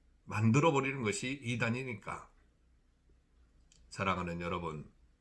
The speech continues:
이 아침에 우리 하나님 앞에 이단에 대한 분별력을 주시기를 기도하시길 바랍니다. 이단은 반드시 싸워 이겨야 합니다. 내가 이단에게 지면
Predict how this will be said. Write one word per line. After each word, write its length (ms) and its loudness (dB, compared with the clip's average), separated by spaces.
이 160 4
아침에 640 2
우리 160 2
하나님 440 4
앞에 420 -2
이단에 480 6
대한 380 4
분별력을 760 6
주시기를 680 0
기도하시길 760 -2
바랍니다. 640 -14
이단은 440 4
반드시 760 -2
싸워 720 0
이겨야 400 0
합니다. 500 -12
내가 360 10
이단에게 540 8
지면 580 2